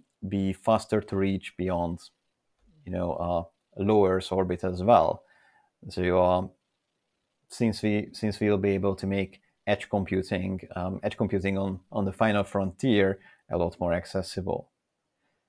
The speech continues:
And, uh, yeah, and, uh, to be very concrete, I would, I would also, um, expect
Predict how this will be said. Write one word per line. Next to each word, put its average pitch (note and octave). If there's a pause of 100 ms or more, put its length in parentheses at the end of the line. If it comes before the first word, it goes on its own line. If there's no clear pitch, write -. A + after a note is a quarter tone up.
(240)
And, B2 (180)
uh, B2+
yeah, F3+
and, D3
uh, C#3 (100)
to C#3
be C3
very B2
concrete, A#2
I G#2
would, G2+ (160)
I G#2
would G2
also, G2 (800)
um, F#2 (100)
expect -